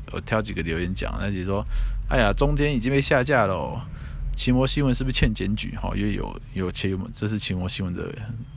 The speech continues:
贴文的留言啊，应该是哈。然后还有说啊，说的好像一般香烟无害似的哦，就是对啊，大家都知道啊，也，烟也有害啊，不然嘞，哦。然后还是说没缴税的烟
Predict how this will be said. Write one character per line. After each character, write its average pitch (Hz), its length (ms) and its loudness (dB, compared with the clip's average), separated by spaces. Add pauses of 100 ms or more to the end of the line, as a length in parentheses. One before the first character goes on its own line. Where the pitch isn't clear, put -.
(120)
贴 98 200 2
文 82 180 -2 (240)
的 92 140 -2
留 92 240 0
言 80 200 -2
啊， 52 120 -6
应 - 60 -10
该 90 100 -4
是 - 200 -6
哈。 - 160 -10 (520)
然 98 120 0
后 95 60 4
还 107 100 4
有 95 40 4
说 104 180 4
啊， 104 140 6
说 135 240 2
的 127 100 4
好 82 160 -2
像 110 140 2
一 113 60 2
般 113 160 2
香 113 180 0
烟 107 120 0
无 87 140 -6
害 90 240 0
似 - 260 -2 (160)
的 - 140 -12
哦， - 220 -6
就 90 100 -10
是 - 140 -10
对 85 180 -6
啊， - 140 -2
大 82 120 0
家 80 60 -2
都 80 120 -4
知 80 160 -6
道 71 100 0
啊， 53 140 -2
也， 90 140 -6 (280)
烟 95 160 0
也 90 100 -4
有 78 120 -6
害 - 240 0
啊， - 140 -2
不 92 100 -2
然 58 160 -4
嘞， - 80 -8 (120)
哦。 - 200 -8
然 95 100 -6
后 98 240 -2 (340)
还 101 140 0
是 98 100 0
说 101 220 0 (440)
没 117 200 6
缴 117 180 4
税 123 160 2
的 113 80 4
烟 113 320 4